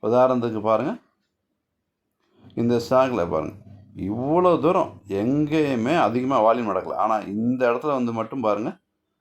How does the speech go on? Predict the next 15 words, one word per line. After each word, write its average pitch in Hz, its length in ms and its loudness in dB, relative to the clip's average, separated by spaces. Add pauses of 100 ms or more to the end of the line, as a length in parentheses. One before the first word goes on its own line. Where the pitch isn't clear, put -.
(120)
அதிக 139 480 -2
வால்யூம் 123 380 2
நடந்து 107 200 -2
போயிருக்கு. 95 340 -6
அப்படின்னா 208 240 -4
கரெக்டா 139 540 -2
டூ 165 160 0
ஹண்ட்ரட் 151 200 2
டேஸ் 147 200 -2
நீங்க 135 180 -2
வெயிட் 147 260 0
பண்ணிட்டீங்க, 135 440 -2
இதுக்கு 117 180 -4
மேல 131 160 0
போகல. 117 380 -2